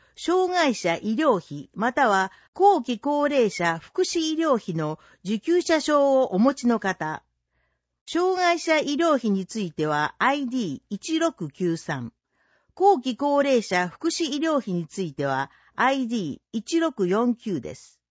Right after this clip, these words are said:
更新方法。引き続き受給資格のある方は、六月下旬から七月上旬に送付する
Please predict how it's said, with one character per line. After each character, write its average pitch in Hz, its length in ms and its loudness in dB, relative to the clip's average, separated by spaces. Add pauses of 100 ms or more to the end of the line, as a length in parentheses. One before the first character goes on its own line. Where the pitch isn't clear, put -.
(640)
更 359 240 2
新 320 280 -2
方 240 240 0
法。 127 300 -10 (560)
引 - 260 -8
き - 40 -20
続 320 260 -6
き 269 180 -2
受 226 220 -4
給 349 240 0
資 - 160 -6
格 233 260 -2
の 185 140 -4
あ 233 100 0
る 196 100 -4
方 147 320 -6
は、 135 240 -2 (520)
六 262 300 2
月 349 300 2
下 302 180 0
旬 285 240 2
か 262 180 0
ら 233 260 2 (160)
七 - 300 -4
月 339 280 0
上 302 280 2
旬 285 300 2
に 277 120 4
送 254 280 4
付 233 160 -4
す 226 160 -6
る 202 240 0